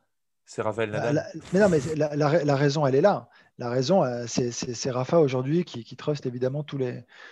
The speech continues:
Speaker 2: tous les Roland depuis, euh, depuis très longtemps. C'est d'ailleurs peut-être pas terminé s'il est encore, s'il est encore physiquement apte à, à pouvoir jouer.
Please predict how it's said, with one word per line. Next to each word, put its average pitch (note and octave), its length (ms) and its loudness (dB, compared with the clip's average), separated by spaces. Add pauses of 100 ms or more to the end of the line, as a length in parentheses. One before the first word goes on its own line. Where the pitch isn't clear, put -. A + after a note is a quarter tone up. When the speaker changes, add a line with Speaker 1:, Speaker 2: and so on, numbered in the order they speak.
(300)
Speaker 2:
tous D#3 100 -2
les D3+ 120 8
Roland D3 340 8
depuis, D3 480 -4
euh, A#2+ 560 -2
depuis A#2+ 240 -12 (260)
très - 280 -2
longtemps. D#3+ 340 -2
C'est C3+ 160 -10
d'ailleurs A#2 260 -6
peut-être - 220 -12
pas C3+ 100 -6
terminé C#3 460 -6
s'il B2+ 200 -12
est - 20 -8
encore, A#2 480 -10 (340)
s'il - 200 -16
est - 20 -10
encore A#2 320 -12
physiquement C#3 480 -10
apte D3 240 -6
à, G#2+ 120 -10 (220)
à A#2+ 80 -18
pouvoir B2 300 -14
jouer. D3+ 240 -8